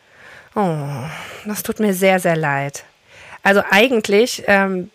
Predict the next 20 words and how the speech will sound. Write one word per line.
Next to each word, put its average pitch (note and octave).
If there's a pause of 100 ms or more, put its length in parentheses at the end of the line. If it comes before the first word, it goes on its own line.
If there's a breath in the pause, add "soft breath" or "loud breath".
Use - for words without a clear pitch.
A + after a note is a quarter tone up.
(180)
war F#3+
ich -
immer G#3+
sehr F#3+
neidisch G3
über F3+
die, F3 (760)
üb-, E3+ (200)
nein, D3 (360)
eigentlich A#3
war G3+
ich G3
immer G3
sehr F3+
neidisch, G3+ (480 soft breath)
oder E3+
bin D4+
ich -
auch C#3+
noch, F#3